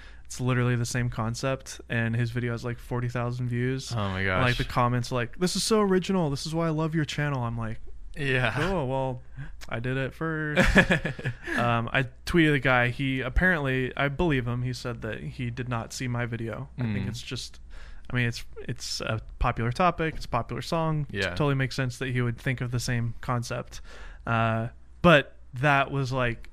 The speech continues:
Speaker 1: a big kinda lesson for me of, like, why am I creating? Am I creating for the approval of others?
Speaker 2: Mm-hmm.
Speaker 1: Or am I creating because it makes me fulfilled, it makes me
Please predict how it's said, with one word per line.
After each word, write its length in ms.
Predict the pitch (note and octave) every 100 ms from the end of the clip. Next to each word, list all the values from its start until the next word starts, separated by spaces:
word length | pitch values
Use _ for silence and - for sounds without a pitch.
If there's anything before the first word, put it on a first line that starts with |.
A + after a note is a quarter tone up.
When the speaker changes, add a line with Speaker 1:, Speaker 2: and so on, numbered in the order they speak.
| C3+
Speaker 1:
a 60 |
big 320 | B2+ C#3+ C3
kinda 200 | - C#3
lesson 380 | A2+ A#2+ B2 B2+
for 140 | A#2+ A#2+
me 140 | A#2+
of, 140 | A2+
like, 240 | A#2+ A2 - - - - -
why 300 | B2 C#3+ D#3+
am 280 | C3+ C#3 C#3+
I 140 | C3
creating? 380 | B2 C3+ A#2 A2
Am 100 | A2
I 80 | A2+
creating 640 | A#2 B2+ C3 C#3 C3 C3 C3
for 440 | - - C3 B2 B2
the 100 | A#2+
approval 400 | - C#3 C3+ C3
of 80 | A#2
others? 420 | A#2+ C#3 D3+ -
Speaker 2:
Mm-hmm. 380 | A2+ G2+ F#2 B2+
Speaker 1:
Or 20 |
am 120 | B2
I 100 | B2
creating 640 | - C#3 C3 C3 B2+ B2 -
because 440 | B2 A#2+ B2+ A#2 B2+
it 240 | A2+ - - - - - -
makes 340 | B2+ A#2+ - C3+
me 100 | B2
fulfilled, 520 | A#2+ - A#2+ A2+ A2+
it 60 |
makes 420 | A#2+ A2+ A#2 - -
me 420 | A#2+ A2+ A2